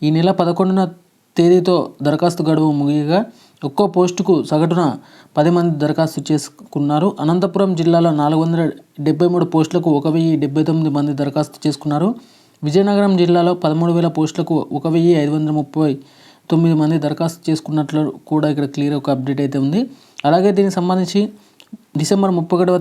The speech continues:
తేదీలో జిల్లా కేంద్రాల కంప్యూటర్ ఆధారిత పరీక్ష అయితే ఉంటాది, ఉండడం జరుగుతుంది. ఈ నెల ఇరవై ఏడున వీటికి సంబంధించిన హాల్ టికెట్స్ కూడా జారీ చేయడం జరుగుతుంది. అలాగే వీటికి సంబంధించి రెండు విభాగాలుగా మొత్తంగా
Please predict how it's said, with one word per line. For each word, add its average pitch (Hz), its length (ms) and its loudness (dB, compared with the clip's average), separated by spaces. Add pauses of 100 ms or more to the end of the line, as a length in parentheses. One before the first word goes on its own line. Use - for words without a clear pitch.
తేదీలో 165 400 2 (180)
జిల్లా 170 280 4
కేంద్రాల 170 320 0 (100)
కంప్యూటర్ 156 380 -2 (100)
ఆధారిత 156 340 -2 (100)
పరీక్ష 151 300 -2
అయితే 151 200 0
ఉంటాది, 143 280 -2 (280)
ఉండడం 151 340 0
జరుగుతుంది. 147 400 0 (640)
ఈ 156 120 2
నెల 170 120 4 (100)
ఇరవై 180 180 0 (300)
ఏడున 185 240 2 (100)
వీటికి 156 240 -4
సంబంధించిన 170 400 -2
హాల్ 151 220 0
టికెట్స్ 165 340 -2
కూడా 156 120 0 (100)
జారీ 147 260 2
చేయడం 147 300 -2
జరుగుతుంది. 147 400 -2 (500)
అలాగే 180 300 2
వీటికి 180 240 0
సంబంధించి 185 420 2
రెండు 170 220 2
విభాగాలుగా 170 640 2
మొత్తంగా 175 400 0